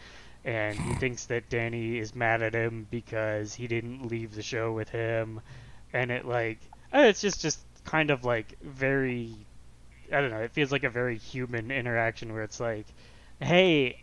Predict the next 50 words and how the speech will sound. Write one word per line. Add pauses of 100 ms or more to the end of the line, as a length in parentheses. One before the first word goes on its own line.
(140)
I
made
up
all
these
reasons
that
I
think
you
don't
like
me," (320)
and
then
he, (180)
<laughs>
Danny's
just
like, (380)
"No,
it's
fine." (240)
<laughs>
That's
a, (720)
that's
a
thing
that's
hap-, (160)
that
happens
to
me
a
lot.
Of, (160)
"I
made
up
all
these
reasons
I
think
you
don't
like
me."